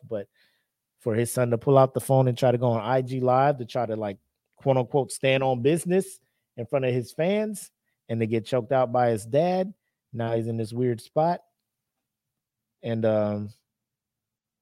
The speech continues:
you know, their family's business is out there already, um, on flyers for parties in Atlanta.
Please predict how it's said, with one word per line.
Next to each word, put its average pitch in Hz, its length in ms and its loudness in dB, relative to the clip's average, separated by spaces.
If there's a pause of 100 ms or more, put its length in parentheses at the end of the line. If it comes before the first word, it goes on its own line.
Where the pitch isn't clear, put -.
(800)
you 135 160 -4
know, 85 240 -10 (840)
their 101 300 -6
family's 120 540 -2
business 120 420 -2
is 113 140 -2
out 135 240 4
there 147 240 4
already, 117 600 2 (520)
um, 107 600 0 (1120)
on 110 140 -2
flyers 131 560 4
for 104 160 -6
parties 143 460 2
in 123 100 0
Atlanta. 160 560 2